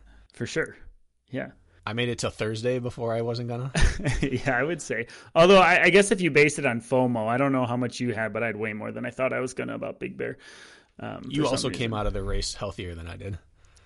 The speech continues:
Speaker 1: I, I sure did.
Speaker 2: So
Speaker 1: Yes.
Speaker 2: I guess you're ahead there.
Speaker 1: <laughs> That's, that's fair. But point being is, yeah, we didn't, we, we didn't get our personal takeaways from these races 'cause we weren't in them, and so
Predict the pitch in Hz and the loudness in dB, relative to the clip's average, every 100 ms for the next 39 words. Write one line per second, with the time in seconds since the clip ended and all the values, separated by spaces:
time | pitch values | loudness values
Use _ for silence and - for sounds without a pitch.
0 | _ 113 113 - 113 123 117 117 110 117 | _ -10 -8 -10 -10 -6 -4 -2 -2 -2
1 | 113 101 - 110 104 110 110 107 92 - | -2 -4 -4 -8 -10 -10 -10 -10 -12 -10
2 | - 135 - - 110 107 - - - - | -8 -8 -10 -10 -8 -8 -8 -10 -10 -14
3 | - - 175 170 - - _ _ _ 220 | -18 -2 6 6 6 -2 _ _ _ 4
4 | 185 151 160 143 131 143 147 196 123 - | 6 6 6 6 4 4 6 6 4 -2
5 | 196 - - 156 226 151 165 135 135 143 | -2 -2 -4 0 0 2 2 2 2 0
6 | 135 117 117 104 110 110 104 120 113 107 | 0 -4 -4 -6 -4 -6 -6 -8 -6 -6
7 | 110 107 120 107 120 107 120 110 113 113 | -8 -10 -10 -10 -10 -6 -6 -6 -4 -4
8 | 107 110 113 117 117 | -6 -6 -6 -6 -6